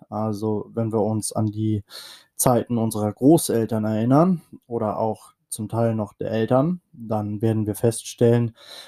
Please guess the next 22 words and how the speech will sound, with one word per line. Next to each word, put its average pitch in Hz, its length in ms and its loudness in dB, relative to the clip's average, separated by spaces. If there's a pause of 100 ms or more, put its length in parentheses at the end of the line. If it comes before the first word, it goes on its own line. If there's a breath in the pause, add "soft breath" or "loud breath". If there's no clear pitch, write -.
(120 loud breath)
damals 113 440 2
hatte 113 200 2
jedes 117 540 4
Dorf 117 300 4
drei 113 280 0
bis 110 180 -6
vier 120 240 0
Fleischereien 110 800 0
und 110 180 -4
entsprechend 110 460 -8
viele 113 160 -4
Bauern 117 340 0
hat 107 80 -4
es - 160 -10
gegeben. 110 460 -6 (520 loud breath)
Und - 460 -8 (380)
diese 135 200 -2
Bauern 120 480 4
hatten 127 200 0
natürlich 117 380 -4
keine 113 180 -2
Massentierhaltung. 113 1000 -2